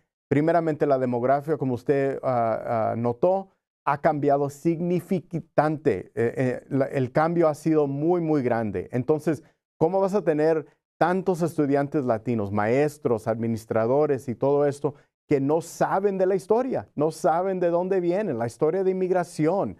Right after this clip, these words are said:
la relación con Texas y el país de México? Es muy importante que nuestra juventud sepa is-, esta historia.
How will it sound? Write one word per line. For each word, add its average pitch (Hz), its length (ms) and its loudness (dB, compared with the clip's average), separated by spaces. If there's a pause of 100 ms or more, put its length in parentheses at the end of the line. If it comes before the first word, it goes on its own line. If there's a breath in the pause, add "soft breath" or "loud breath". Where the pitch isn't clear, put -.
(380 soft breath)
la 131 220 2
relación 143 560 0
con 175 240 -2
Texas 175 480 0
y 170 500 0 (200 loud breath)
el 156 120 0
país 165 360 0
de 175 100 0
México? 170 580 -2
Es 147 400 -2
muy 170 420 2
importante 147 680 0
que 117 320 2 (360 soft breath)
nuestra 151 420 2
juventud 147 720 0
sepa 147 400 0
is-, 143 380 -4
esta 143 260 0
historia. 123 460 0